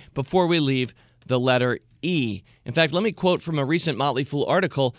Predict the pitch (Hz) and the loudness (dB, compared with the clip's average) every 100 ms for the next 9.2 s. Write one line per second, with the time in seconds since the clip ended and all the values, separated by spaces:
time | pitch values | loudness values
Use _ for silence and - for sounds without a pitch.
0 | - - 143 160 160 156 - 214 - 185 | -8 -6 -2 0 2 0 0 -2 -2 -2
1 | - 135 147 131 131 123 120 143 160 151 | -2 0 0 0 -2 -4 -6 -2 -2 0
2 | 131 - 226 233 156 135 123 113 110 - | -2 -2 -4 -2 -2 -2 -2 -4 -8 -12
3 | - - 127 123 - 139 107 120 147 196 | -10 0 2 2 2 0 0 0 0 0
4 | 127 - 113 113 - 175 226 - - - | 0 -2 -2 -2 -2 -4 -6 -12 -18 -4
5 | 117 117 - 151 196 - - _ 170 156 | -2 0 2 2 2 -2 -18 _ -2 2
6 | 220 208 180 190 196 185 165 - 156 151 | 2 4 2 2 2 2 0 0 2 2
7 | - 175 202 185 165 - 156 - 170 160 | 0 0 2 0 0 -2 -4 0 -2 0
8 | 165 185 175 185 156 165 139 - 214 196 | 0 0 0 0 0 0 0 2 4 4
9 | 190 | 2